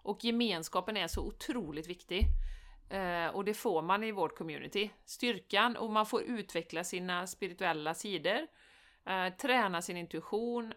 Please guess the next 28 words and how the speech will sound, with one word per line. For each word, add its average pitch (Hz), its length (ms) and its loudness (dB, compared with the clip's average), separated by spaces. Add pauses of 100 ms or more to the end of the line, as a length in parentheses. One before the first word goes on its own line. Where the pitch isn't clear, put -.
(140)
och 220 160 -4
man 190 140 2
får 190 140 -2
massa, 208 400 0
massa 175 240 -4
energi, 240 640 -4 (480)
nya 180 440 0
infallsvinklar. 160 1000 -2 (680)
Eh, 190 200 -4
från 180 420 -2
alla, 175 680 2 (280)
alla 196 220 4
visdomar. 180 640 -2
Vi 202 120 -4
kör 190 140 -2
ju 185 80 2
inspirationsföreläsningar. 180 1300 -4
Vi 180 120 -6
kommer 175 220 -6
köra 156 140 -4
en 165 80 -6
härlig 147 500 -2 (540)
kick-off - 680 0 (640)
någonstans 196 580 0
i, 185 320 -2
i 180 140 0
augusti 180 420 -2
också. 185 360 -2